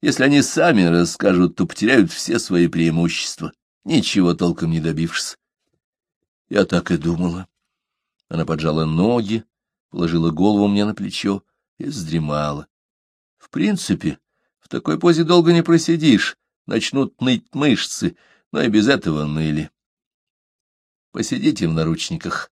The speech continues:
на жесткой скамье часов от к девять-десять, и простое подтягивание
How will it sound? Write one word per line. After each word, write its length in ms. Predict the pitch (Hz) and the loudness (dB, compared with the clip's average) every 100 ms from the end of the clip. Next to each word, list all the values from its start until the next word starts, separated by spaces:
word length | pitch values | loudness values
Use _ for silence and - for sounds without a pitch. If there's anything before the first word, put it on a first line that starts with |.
| _ _ _ | _ _ _
на 140 | 101 | 2
жесткой 480 | 95 92 87 - 90 | 4 2 0 -2 -2
скамье 520 | 82 - 101 92 87 | -2 -2 2 4 2
часов 340 | 80 - 101 87 | 0 -2 -4 -4
от 120 | - | -6
к 80 | - | -8
девять-десять, 960 | 80 95 85 85 80 90 - 87 - - _ _ _ _ _ - | 2 4 4 2 0 -2 -2 -6 -10 -16 _ _ _ _ _ -6
и 100 | 98 | -2
простое 640 | 117 110 - 135 113 101 | 2 0 2 4 6 4
подтягивание 880 | - 110 - 110 90 85 85 82 | 4 2 2 0 0 2 2 0